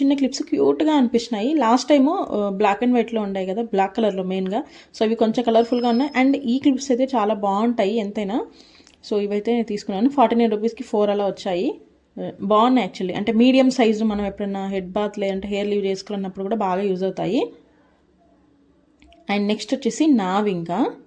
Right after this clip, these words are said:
So ఇవి వచ్చేసి నైంటీ నైన్ రూపీస్. మనం డైలీ వేర్ అయినా లేదంటే ఎక్కడికైనా బయటికి వెళ్ళాలన్నా కూడా యూజ్ చేయడానికి ఉంటుంది అన్నట్టుగా తీసుకున్నాను.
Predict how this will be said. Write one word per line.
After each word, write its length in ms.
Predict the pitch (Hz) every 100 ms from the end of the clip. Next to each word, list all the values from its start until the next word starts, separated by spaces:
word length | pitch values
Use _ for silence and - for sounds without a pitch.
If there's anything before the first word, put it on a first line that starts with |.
| _ _ _ _ - - -
So 120 | 208
ఇవి 220 | 208 233
వచ్చేసి 340 | 262 269 233 311
నైంటీ 340 | 247 214 233
నైన్ 200 | 220 196
రూపీస్. 560 | 185 - 262 - - 196
మనం 220 | 190 190
డైలీ 240 | 202 202
వేర్ 200 | 208 196
అయినా 220 | 196 190
లేదంటే 400 | 185 190 190 196 196
ఎక్కడికైనా 420 | 196 190 196 185
బయటికి 360 | 190 190 190
వెళ్ళాలన్నా 320 | 208 196 196 190
కూడా 140 | 190
యూజ్ 320 | 190 190 -
చేయడానికి 300 | 196 190 190
ఉంటుంది 240 | 180 185 185
అన్నట్టుగా 260 | 175 190
తీసుకున్నాను. 580 | 208 190 202 185 175 339